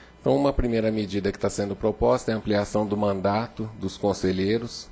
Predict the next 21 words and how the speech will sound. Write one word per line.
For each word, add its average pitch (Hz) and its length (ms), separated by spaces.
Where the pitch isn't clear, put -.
Antes 107 280
de 98 140
dois 95 340
anos, 107 360
nós 101 220
estamos 101 280
propondo 98 460
pra, 104 200
passar - 500
pra 92 260
quatro 107 420
anos, 120 480
porque - 140
a 113 40
gente 117 200
observa 113 500
que - 80
os 107 140
conselheiros, 101 960
eles, 95 720
é, 92 540